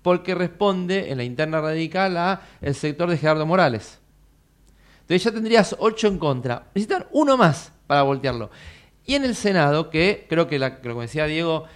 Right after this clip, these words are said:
Villarroel es la que mejor entendió lo que, cómo es esto de hacer política, el kirchnerismo tiene treinta y siete,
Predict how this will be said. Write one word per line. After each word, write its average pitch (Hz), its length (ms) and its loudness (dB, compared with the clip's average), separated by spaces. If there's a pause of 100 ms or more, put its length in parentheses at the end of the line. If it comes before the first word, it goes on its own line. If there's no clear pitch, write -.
(240)
Villarroel 139 420 -2
es 160 60 0
la 147 80 -2
que 139 100 -6
mejor 139 280 -4
entendió 147 640 -4 (120)
lo 120 140 -8
que, 143 320 -6
cómo 139 180 -8
es 131 120 -10
esto 147 160 -8
de 131 80 -2
hacer 135 400 -8
política, 139 640 -4 (880)
el 143 100 -8
kirchnerismo 202 380 -2
tiene 202 180 0
treinta 151 280 -6
y 135 40 -6
siete, 120 360 -4